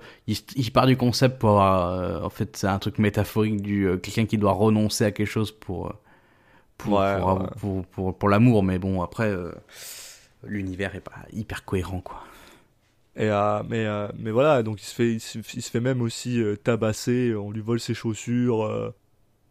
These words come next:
Speaker 2: euh, il finit par, euh, euh, faire du pouce, il y a un camionneur qui vient le récupérer, euh,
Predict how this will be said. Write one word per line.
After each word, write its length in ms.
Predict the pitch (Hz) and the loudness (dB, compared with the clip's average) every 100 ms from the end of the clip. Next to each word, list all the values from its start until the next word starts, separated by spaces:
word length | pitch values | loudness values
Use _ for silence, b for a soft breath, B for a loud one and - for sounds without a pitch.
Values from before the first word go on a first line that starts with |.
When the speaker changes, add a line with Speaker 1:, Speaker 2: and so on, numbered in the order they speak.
| - | -8
Speaker 2:
euh, 100 | 113 113 | -6 -4
il 60 | |
finit 380 | 113 - 123 123 | -8 -6 -2 -2
par, 340 | 120 117 110 104 | 0 2 2 0
euh, 380 | 110 113 113 110 _ _ _ _ | -2 -4 -6 -8 _ _ _ _
euh, 100 | 113 | -4
faire 220 | 110 123 | 0 0
du 140 | 110 117 | 0 -4
pouce, 360 | - 131 - | -4 -4 -2
il 40 | 113 | -4
y 20 | |
a 20 | |
un 80 | 110 | -4
camionneur 540 | - 117 117 120 120 | -2 0 0 0 0
qui 120 | - 113 | -2 -6
vient 100 | 110 | -4
le 60 | 107 | -2
récupérer, 840 | 110 113 120 120 117 120 120 117 | -4 -4 0 2 2 2 0 0
euh, 340 | 107 104 110 | -2 -4 -6